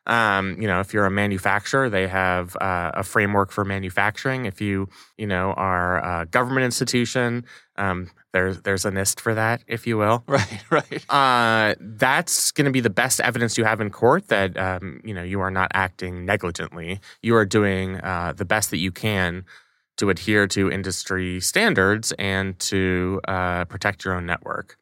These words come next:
Speaker 2: Hmm.
Speaker 1: So that's what I would say.
Speaker 2: Yeah.
Speaker 1: Y-, that may not, you know, eventually prevent you from having to hire a bunch of lawyers.
Speaker 2: Right.
Speaker 1: Um, and yes, they are expensive.
Speaker 2: Yeah.
Speaker 1: Um, but, you know, that's a, a good initial step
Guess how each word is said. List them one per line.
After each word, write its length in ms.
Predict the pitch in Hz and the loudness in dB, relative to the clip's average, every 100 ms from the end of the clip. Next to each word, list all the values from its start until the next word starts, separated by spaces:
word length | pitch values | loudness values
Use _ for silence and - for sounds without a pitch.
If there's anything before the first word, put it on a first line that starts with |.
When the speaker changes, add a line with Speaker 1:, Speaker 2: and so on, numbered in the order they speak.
| - | -4
Speaker 2:
Hmm. 140 | 165 | 0
Speaker 1:
So 160 | 123 123 | 2 4
that's 360 | 127 123 - | 4 2 2
what 120 | 131 | 2
I 80 | 120 | 2
would 180 | 101 95 | 2 0
say. 440 | - 107 82 76 - | 2 2 2 -2 -4
Speaker 2:
Yeah. 220 | 147 139 113 | 0 2 2
Speaker 1:
Y-, 80 | |
that 200 | 113 143 | 2 2
may 180 | 147 170 | 4 4
not, 300 | 156 147 135 | 4 4 2
you 80 | 131 | 2
know, 220 | 104 95 | 2 2
eventually 440 | - 113 117 110 104 - _ | 2 0 2 2 0 -2 _
prevent 360 | 104 98 98 | 0 2 0
you 80 | 92 | -2
from 140 | 87 92 | -6 -4
having 260 | 98 90 | -4 -2
to 40 | 82 | -2
hire 220 | 101 95 | -2 -2
a 60 | |
bunch 200 | 92 95 | -4 -4
of 140 | 104 110 | -4 2
lawyers. 580 | 139 95 87 113 - - - | 4 4 2 0 -2 -6 -8
Speaker 2:
Right. 300 | 139 131 113 | 0 2 2
Speaker 1:
Um, 300 | 104 98 92 - | 2 2 0 0
and 180 | 92 | -2
yes, 260 | 90 92 - | 0 0 0
they 100 | 92 | 0
are 100 | 87 | 0
expensive. 720 | 90 - 82 80 82 82 101 | -2 -2 -4 -4 -4 -4 -4
Speaker 2:
Yeah. 180 | 123 120 | -2 -2
Speaker 1:
Um, 480 | 107 104 92 85 92 - - | 2 2 2 -2 -8 -14 -4
but, 180 | 120 110 | 0 0
you 100 | 120 | 2
know, 160 | 98 87 - - _ - | 0 0 -4 -20 _ -2
that's 180 | 143 | 2
a, 160 | 147 120 123 | 4 4 2
a 80 | |
good 260 | 107 139 156 | 2 4 4
initial 500 | 127 113 135 151 143 | 4 4 2 4 4
step 440 | - - 123 107 | 4 4 2 0